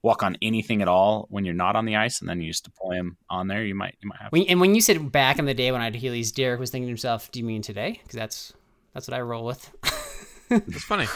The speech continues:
Speaker 3: That's good. It's funny.
Speaker 1: I, I, I, I saw someone with them just the other day. I'm like, "Are these things making a resurgence?" I mean, they were cool enough to. But
Speaker 2: I wouldn't be surprised. They're, the kids love those things. So,
Speaker 1: Heck yeah.
Speaker 2: all right. Well, that's what we have. Thanks for humoring us with our, um,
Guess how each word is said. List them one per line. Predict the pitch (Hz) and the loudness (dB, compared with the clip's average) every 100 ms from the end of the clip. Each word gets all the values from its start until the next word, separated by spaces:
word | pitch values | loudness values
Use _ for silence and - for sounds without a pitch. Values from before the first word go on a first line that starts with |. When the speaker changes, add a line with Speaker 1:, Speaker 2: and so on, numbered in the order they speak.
| 135 | -8
Speaker 3:
That's | - | -4
good. | 170 113 - - | -2 -2 -6 -18
It's | - | -10
funny. | 151 123 - - - - | -8 -8 -8 -18 -4 -2
Speaker 1:
I, | 175 - | -2 0
I, | 175 - - | 0 0 -4
I, | 196 208 - 226 | -2 -2 -2 0
I | |
saw | 233 302 320 196 120 | 2 4 6 6 4
someone | - 214 247 196 | 2 2 4 4
with | 120 120 | 2 0
them | 117 | 0
just | 135 | 0
the | 160 | 2
other | |
day. | 151 | 2
I'm | 127 | 2
like, | 95 | 2
"Are | 104 | -2
these | 139 | -4
things | - 220 | -2 -2
making | 208 190 156 | 0 2 2
a | |
resurgence?" | 87 82 - 113 160 214 214 | 2 2 0 0 -2 -4 -4
I | 107 | -4
mean, | 95 87 - - | -4 -4 -8 -4
they | 123 | -2
were | 233 | -2
cool | 214 214 247 | -2 0 0
enough | 101 85 | 0 -4
to. | - 92 117 - | -6 -8 -8 -6
But | 92 | -2
Speaker 2:
I | |
wouldn't | 135 240 233 | 2 4 4
be | 190 | 2
surprised. | - 123 135 101 95 117 | 0 0 2 2 0 -4
They're, | 135 | -6
the | - - | -10 -14
kids | - 165 | -8 -6
love | 120 110 | -6 -6
those | 95 - | -8 -8
things. | 95 92 | -6 -4
So, | 110 101 | -4 -6
Speaker 1:
Heck | 143 - | -8 -14
yeah. | - - - _ _ _ - | -14 -14 -16 _ _ _ -6
Speaker 2:
all | 123 | 2
right. | 135 | 2
Well, | 123 | 4
that's | 147 208 | 6 6
what | 240 | 6
we | 226 | 6
have. | 196 170 170 160 | 8 8 8 4
Thanks | 190 | 2
for | - 180 160 | 4 2 2
humoring | 139 - 170 165 147 | -2 2 4 4 2
us | 131 123 | 0 -2
with | 135 123 | -4 -2
our, | 117 110 107 | 0 0 0
um, | 107 107 101 101 101 104 | -2 -2 -4 -6 -6 -8